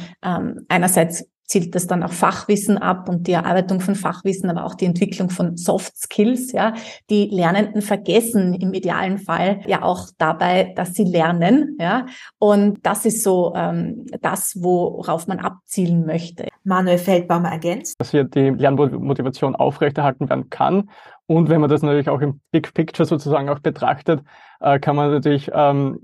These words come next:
Speaker 3: positive Auswirkungen auf das Fach an sich, äh, sehen. Also dass einfach Interesse,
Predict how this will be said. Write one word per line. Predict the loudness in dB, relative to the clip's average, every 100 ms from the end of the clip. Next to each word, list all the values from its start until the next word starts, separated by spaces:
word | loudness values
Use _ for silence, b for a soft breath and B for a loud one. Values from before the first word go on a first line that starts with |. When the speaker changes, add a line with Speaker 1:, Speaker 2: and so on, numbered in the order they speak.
| -8 0
Speaker 3:
positive | 0 2 2 2
Auswirkungen | 2 2 0 0 -2 0 0 -4
auf | 0 0 0 -6 -4
das | -4
Fach | 2 2 2
an | 0 0
sich, | 0 0 0 -4 b b b -4
äh, | -2
sehen. | 0 0 0 -2 -4
Also | -4 -2
dass | 0 0
einfach | 0 0 -2
Interesse, | 0 0 0 -2 2 2